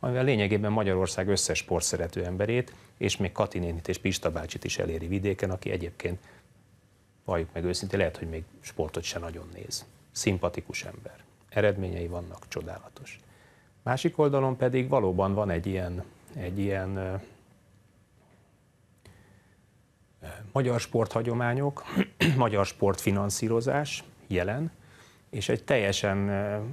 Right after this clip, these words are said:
más nyugat-európai, vagy nevezzük nevén amerikai,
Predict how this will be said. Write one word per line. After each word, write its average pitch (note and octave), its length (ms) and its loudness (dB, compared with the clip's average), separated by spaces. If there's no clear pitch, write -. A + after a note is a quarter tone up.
más G2 340 0
nyugat-európai, F#2+ 1000 0
vagy F#2 320 0
nevezzük F#2 440 -4
nevén F#2+ 260 -2
amerikai, F2 680 -2